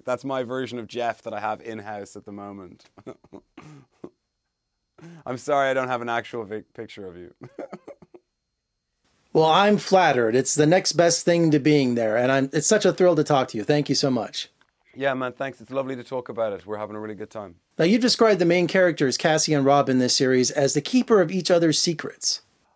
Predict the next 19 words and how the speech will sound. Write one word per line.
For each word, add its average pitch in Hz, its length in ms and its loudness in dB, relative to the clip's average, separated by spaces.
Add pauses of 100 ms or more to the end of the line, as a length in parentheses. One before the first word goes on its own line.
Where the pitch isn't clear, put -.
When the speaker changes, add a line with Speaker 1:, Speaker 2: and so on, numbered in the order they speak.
(100)
Speaker 1:
I 117 80 -6
must 143 320 -6
give 139 180 -8
full 127 220 -8
credit 117 300 -8
to 104 100 -18
Sarah 107 300 -10
Green, 98 440 -12
actually. 85 320 -20
I - 80 -16
think 113 220 -16
she 117 300 -16
was 107 140 -14
the 101 80 -18
one 92 80 -16
who 90 60 -20
came 92 240 -16
up 90 160 -20
with - 120 -20